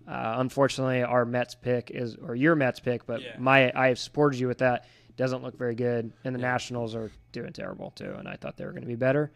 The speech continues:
Speaker 2: Yep.
Speaker 1: Cubs are a half game up on Milwaukee. That's gonna be an exciting division to watch 'cause st. Louis is only four and a half back with Pittsburgh. And then, unfortunately, the Diamondbacks are who they thought we, they were, and they are now ten games back. Dodgers are running away with that, thirty-eight and nineteen,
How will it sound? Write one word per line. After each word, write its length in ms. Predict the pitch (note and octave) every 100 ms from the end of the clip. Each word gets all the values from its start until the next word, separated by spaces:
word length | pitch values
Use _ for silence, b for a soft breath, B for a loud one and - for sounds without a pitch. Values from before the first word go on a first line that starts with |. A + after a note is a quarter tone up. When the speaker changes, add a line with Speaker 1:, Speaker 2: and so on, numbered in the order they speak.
| -
Speaker 2:
Yep. 200 | C3 B2 B B B B
Speaker 1:
Cubs 280 | - D#3+ D3
are 100 | D3+
a 40 | C#3+
half 220 | D3 C3+
game 160 | C#3+
up 120 | C#3+ C3+
on 100 | C3
Milwaukee. 480 | B2 C#3+ D3 D3 C3+
That's 180 | C3+
gonna 140 | C#3 C3
be 60 |
an 240 | B2 - C3
exciting 400 | B2+ - C3 B2
division 300 | B2+ B2 A#2+
to 40 |
watch 320 | A#2 C3 B2+ -
'cause 100 | A2+
st. 240 | C3 B2+
Louis 300 | B2+ B2 A#2+
is 100 | A#2
only 140 | A#2
four 200 | A2+ B2+
and 80 | A#2+
a 20 | A#2
half 220 | A#2+ -
back 300 | A#2+ A#2 -
with 140 | A#2+
Pittsburgh. 500 | - C#3+ - D3+ D3 b b b b
And 160 | C3
then, 280 | C#3+ C#3 B2+ b b b b b b b b b b
unfortunately, 680 | C#3 D3+ E3+ D#3 D#3+ D#3+ D3+
the 520 | - C#3 C3 C3 B2+
Diamondbacks 580 | C3 D3+ D3+ D3 D3 -
are 280 | C#3 C#3 D3
who 140 | C#3
they 140 | D3 D3+
thought 280 | C#3 A2+ -
we, 120 | A2+
they 260 | A2+ A#2+
were, 360 | A#2+ A#2 A#2 A#2
and 280 | - A#2+ A#2+
they 220 | B2+ B2
are 160 | A#2+ A#2+
now 160 | A#2+
ten 260 | - F3 E3+
games 240 | D3+ C3
back. 360 | A#2+ B2+ B2+ B2
Dodgers 400 | C#3 C3+ C#3 B2
are 60 |
running 260 | B2 B2+ B2
away 180 | A#2+ B2
with 120 | A#2+
that, 300 | C3+ C3 C3
thirty-eight 400 | C3 C3+ C3 B2+
and 100 | A#2+
nineteen, 840 | B2+ B2+ - D3+ D3 D3 C#3+ C#3